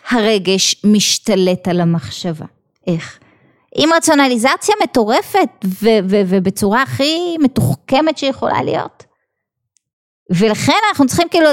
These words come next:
לא להיכנס בכלל לדיון הזה. סליחה, אני על זה לא חושבת עכשיו. אוקיי? לא מעניין אותי.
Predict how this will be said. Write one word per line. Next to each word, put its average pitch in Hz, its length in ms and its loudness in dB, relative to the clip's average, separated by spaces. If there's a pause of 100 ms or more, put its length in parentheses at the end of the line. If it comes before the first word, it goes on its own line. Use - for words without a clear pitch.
לא 254 200 4
להיכנס 403 760 0
בכלל 453 240 2 (140)
לדיון 392 260 4 (120)
הזה. 285 160 0 (120)
סליחה, - 540 -2
אני 220 200 4
על 339 120 0
זה 294 120 0
לא 302 100 2
חושבת 269 460 -4
עכשיו. 196 240 -12 (920)
אוקיי? 302 240 0
לא 285 300 4
מעניין 311 560 4
אותי. 196 300 -2